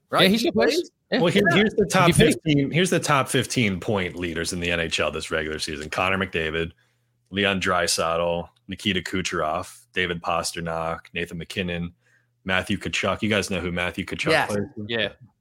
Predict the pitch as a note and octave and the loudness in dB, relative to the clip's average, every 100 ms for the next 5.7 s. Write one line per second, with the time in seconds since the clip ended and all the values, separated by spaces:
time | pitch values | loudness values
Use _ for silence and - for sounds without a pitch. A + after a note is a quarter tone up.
0 | _ - - F3+ C3+ - A#3+ A#3+ - - | _ -4 0 2 0 2 2 2 -4 -4
1 | G2 - - - - E2+ D#2+ - A#2+ F2 | -8 -10 -16 -20 -8 -6 -4 -2 0 2
2 | F2+ E2 D#2+ - G#2+ G#2 G2 F#2+ G#2 A#2 | 2 2 0 0 2 2 2 2 4 2
3 | G2 A#2 A2+ A#2 A2 _ A2+ F#2+ F#2 E2 | 0 -2 -2 -2 -6 _ -4 0 -2 -4
4 | E2+ - - - F#2+ F2 D#2+ D#2 F2+ E2+ | -10 -20 -20 -10 -2 0 0 -2 -2 0
5 | E2+ - G2 F2+ - F#2+ F#2 | -2 -2 -2 -2 -4 -6 -8